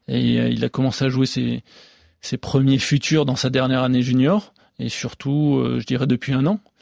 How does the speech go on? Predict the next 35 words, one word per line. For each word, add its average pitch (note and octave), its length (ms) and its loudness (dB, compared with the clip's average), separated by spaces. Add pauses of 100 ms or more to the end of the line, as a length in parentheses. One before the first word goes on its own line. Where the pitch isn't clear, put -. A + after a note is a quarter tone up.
(340)
Donc, C3 300 -2
euh, - 60 2
lui, C3+ 440 0
il G3 80 4
y D#3+ 100 2
a - 20 6
beaucoup C#3+ 220 -2
de - 60 -10
choses F#3 140 -2
qui - 100 -6
sont B2+ 160 -4
très - 240 0
nouvelles. E3 360 2
Euh, B2+ 280 -6
cette - 240 -6
année, D#3 180 2
c'est - 140 -2
une, B2 160 0
vraiment C#3 260 2
une D3+ 140 0
année C#3 160 -2
de - 40 -10
transition C#3+ 520 0
pour C3+ 160 -6
lui, A#2+ 120 -4
parce B2+ 220 -8
que B2 320 -2 (540)
son - 180 -8
dernier, C3+ 500 4
euh, A#2+ 340 0
Roland C3+ 300 2
Junior, C3+ 720 4
euh, A#2+ 180 -2 (680)
terminé, C#3+ 680 4
euh, B2+ 480 2